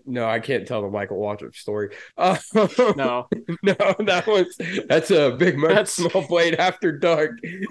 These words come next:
Speaker 1: Um, anyway, <laughs> um, yeah, I
Speaker 2: I don't,
Speaker 1: mean,
Speaker 2: I don't even know if it fit on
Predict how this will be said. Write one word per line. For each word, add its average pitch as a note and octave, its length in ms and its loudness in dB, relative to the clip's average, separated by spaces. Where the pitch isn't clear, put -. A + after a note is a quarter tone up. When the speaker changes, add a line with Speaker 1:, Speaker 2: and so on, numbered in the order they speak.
Speaker 1:
Um, D3+ 460 0
anyway, C#3 840 2
<laughs> - 200 -20
um, A#2+ 640 0
yeah, C3+ 380 2
I B2 80 -2
Speaker 2:
I - 20 -2
don't, D3 240 2
Speaker 1:
mean, A2+ 100 -10
Speaker 2:
I F3+ 120 4
don't G#3 80 4
even E3+ 100 -2
know D#3 160 2
if C#3 100 -4
it C3+ 140 -8
fit C#3+ 160 0
on C3 300 -2